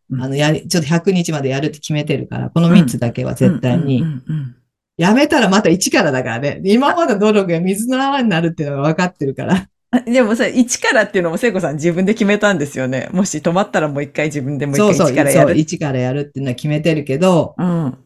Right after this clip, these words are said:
Speaker 1: でももう五十何日やってる、これを捨てるっていうのは、やっぱりもったいないじゃない？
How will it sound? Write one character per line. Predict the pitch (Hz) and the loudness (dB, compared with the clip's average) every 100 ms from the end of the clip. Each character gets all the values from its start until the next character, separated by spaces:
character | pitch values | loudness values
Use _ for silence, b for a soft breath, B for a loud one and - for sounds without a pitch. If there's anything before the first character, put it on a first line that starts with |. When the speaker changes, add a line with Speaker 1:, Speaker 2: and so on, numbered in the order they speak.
| _ _ _ _ | _ _ _ _
Speaker 1:
で | 196 | -2
も | 190 | 0
も | 180 185 160 | 0 0 2
う | |
五 | 170 185 | 2 4
十 | 220 220 | 2 2
何 | 220 214 | 2 2
日 | 180 156 147 | 2 -2 -2
や | 139 | -2
っ | 143 | 0
て | 156 143 | 0 0
る、 | 143 - | -2 -8
こ | _ 180 | _ 4
れ | 185 | 6
を | 180 180 139 - | 6 4 4 0
捨 | - - | -8 0
て | 190 | 2
る | 196 | 4
っ | 202 | 2
て | 202 | 0
い | 123 | -4
う | |
の | 104 | -4
は、 | 98 - _ _ _ _ _ _ - | -10 -16 _ _ _ _ _ _ -18
や | |
っ | 156 | -8
ぱ | 143 | -8
り | 127 | -6
も | 135 | -10
っ | - | -4
た | 160 | -2
い | 156 | -2
な | 147 | -2
い | 120 | -6
じ | - | -6
ゃ | |
な | |
い？ | 120 | -8